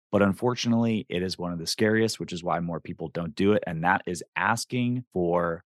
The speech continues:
the money. So to kinda go into this, a lot of people fashion themselves to be strong closers. Again, I've gone over this, uh, many, many times on the podcast before, but the expectations on how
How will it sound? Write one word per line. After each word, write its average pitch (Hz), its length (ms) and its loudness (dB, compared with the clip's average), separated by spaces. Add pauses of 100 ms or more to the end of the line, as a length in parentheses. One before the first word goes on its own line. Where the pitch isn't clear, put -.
the 87 100 -2
money. 78 300 0 (260)
So - 300 6
to 127 100 -2
kinda 135 240 2
go 170 200 4
into 117 220 0
this, 95 360 -2 (100)
a 110 60 2
lot 117 180 4
of 160 80 -4
people 139 680 0 (100)
fashion 107 480 0
themselves 87 500 -4
to - 260 -10
be 85 220 -10
strong 82 340 -6
closers. 76 640 -10
Again, 98 240 -4
I've 92 140 -4
gone 120 340 4
over 101 80 -4
this, 98 200 -4
uh, 90 100 -6 (120)
many, 95 260 -4
many 90 260 -6
times 82 260 -8
on 82 60 -10
the 78 80 -8
podcast 76 500 -2
before, 78 420 -6 (160)
but 104 300 4
the 107 120 0
expectations 107 840 -2
on 90 320 -2
how 107 540 2